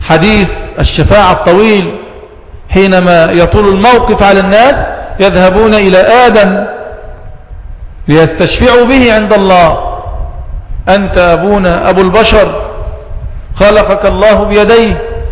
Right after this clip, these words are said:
ألا ترى ما نحن فيه؟ اشفع لنا عند ربك." فيقول: "لست لها، اذهبوا إلى نوح عليه السلام." ونوح يقول: "اذهبوا إلى إبراهيم." "لست لها، اذهبوا إلى إبراهيم." وإبراهيم صلى الله عليه وسلم يقول:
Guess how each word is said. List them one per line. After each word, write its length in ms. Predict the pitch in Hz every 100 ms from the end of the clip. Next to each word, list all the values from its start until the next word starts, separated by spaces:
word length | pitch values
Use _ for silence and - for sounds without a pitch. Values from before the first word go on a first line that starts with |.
| -
ألا 200 | 214 214
ترى 320 | 208 220 214
ما 140 | 202 208
نحن 240 | 208 208
فيه؟ 260 | 202 240 233 - - - - - - - - - - - - - - - -
اشفع 260 | - 254
لنا 220 | 254 254
عند 220 | 233 226 233
ربك." 360 | 233 180 165 - - - - - - - - - - - - - -
فيقول: 460 | 233 233 254 240 226
"لست 220 | 240 -
لها، 280 | 226 226 226
اذهبوا 400 | 208 214 247 233
إلى 260 | 233 220 220
نوح 420 | 233 240 220 185
عليه 220 | 214 220
السلام." 640 | 208 - 220 233 208 185 - - - - - - - - - - - - - -
ونوح 440 | 190 214 247 254 220 - - - - -
يقول: 340 | 202 202 247
"اذهبوا 420 | 240 202 226 226 233
إلى 260 | 220 220
إبراهيم." 640 | 214 214 214 233 220 190
"لست 260 | 196 208 -
لها، 320 | 220 220 208
اذهبوا 360 | 202 202 214 214
إلى 120 | 214
إبراهيم." 520 | 208 208 208 190 180
وإبراهيم 500 | 214 214 220 226 220
صلى 260 | - 214 208
الله 140 | 214
عليه 140 | 214 214
وسلم 280 | 220 214
يقول: 340 | 214 208 226